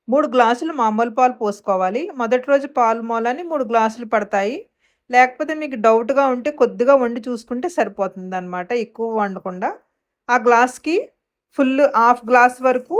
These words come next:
బెల్లం, పంచదార రెండు ఈక్వల్‌గా తీసుకున్నాను. ఎందుకంటే బెల్లం ఒకటి వేసినా అంత స్వీట్‌గా ఉండదు, పంచదారతో వేస్తే అదొక టేస్ట్ వస్తుంది. రెండు కలిపి వేసుకుంటే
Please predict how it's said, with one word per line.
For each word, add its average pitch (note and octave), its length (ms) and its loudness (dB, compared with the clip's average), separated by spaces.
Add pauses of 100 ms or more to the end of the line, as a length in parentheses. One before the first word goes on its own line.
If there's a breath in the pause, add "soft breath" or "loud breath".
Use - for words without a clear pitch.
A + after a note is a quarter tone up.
(160)
బెల్లం, A#3 400 2 (720)
పంచదార A3 460 2 (540)
రెండు B3+ 260 0
ఈక్వల్‌గా B3+ 480 2
తీసుకున్నాను. A3+ 680 -4
ఎందుకంటే C4 480 -4
బెల్లం A3+ 400 2
ఒకటి C4+ 320 -4
వేసినా C4+ 440 -2
అంత C#4+ 240 -4 (680)
స్వీట్‌గా C4 500 0
ఉండదు, A#3+ 320 0 (100)
పంచదారతో C#4 720 2
వేస్తే C4+ 300 2
అదొక B3 280 0
టేస్ట్ A#3+ 300 0
వస్తుంది. A3+ 340 -2
రెండు A#3+ 260 0
కలిపి C4+ 300 -4
వేసుకుంటే A#3+ 560 -2